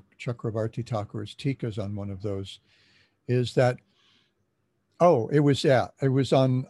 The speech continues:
uh, on the anga of serving the devotees. Um, I think, uh, no, it might be Jiva Goswami, who says that, um, applying any of these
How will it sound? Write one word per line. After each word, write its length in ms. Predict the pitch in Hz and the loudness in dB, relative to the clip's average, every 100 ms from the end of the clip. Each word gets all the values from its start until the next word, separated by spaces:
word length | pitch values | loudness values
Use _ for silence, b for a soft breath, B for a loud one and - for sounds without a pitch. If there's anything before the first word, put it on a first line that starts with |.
| - | -2
uh, 200 | 120 120 | 0 0
on 180 | 131 123 | -2 0
the 140 | 120 | 0
anga 340 | 123 113 120 123 | -2 -2 0 0
of 340 | 143 117 104 120 _ | 0 -2 -4 -10 _
serving 480 | - 143 135 131 120 | -2 2 4 2 0
the 100 | 110 | -2
devotees. 960 | 104 101 104 104 156 156 104 107 - _ _ _ _ _ _ _ _ _ _ _ _ _ _ _ _ _ _ _ _ - | -4 -4 -6 -2 0 0 -2 -10 -16 _ _ _ _ _ _ _ _ _ _ _ _ _ _ _ _ _ _ _ _ -8
Um, 360 | 113 107 101 117 _ _ _ _ _ _ _ - | -6 -6 -8 -12 _ _ _ _ _ _ _ -8
I 60 | |
think, 380 | 123 175 185 - - | -2 2 0 -2 -8
uh, 100 | 131 | -6
no, 260 | 120 123 123 | -4 -2 -2
it 80 | 123 | 0
might 220 | 131 160 | 0 0
be 120 | 147 | -2
Jiva 320 | 113 139 156 | -2 0 0
Goswami, 560 | 120 113 - 101 95 95 b b b _ | -2 -4 -6 -10 -12 -14 b b b _
who 100 | 131 | -6
says 440 | 120 - 131 123 - | -2 0 0 0 -2
that, 280 | 123 113 _ _ _ _ - | -2 -2 _ _ _ _ -6
um, 360 | 123 113 107 104 _ _ _ _ _ _ _ _ _ - | -4 -4 -6 -10 _ _ _ _ _ _ _ _ _ -6
applying 640 | 123 - 147 160 151 143 | -4 0 2 2 0 -4
any 340 | 143 165 180 156 | -4 -2 -2 -4
of 240 | 123 110 | -4 -4
these 440 | 127 117 104 - | -4 -6 -8 -14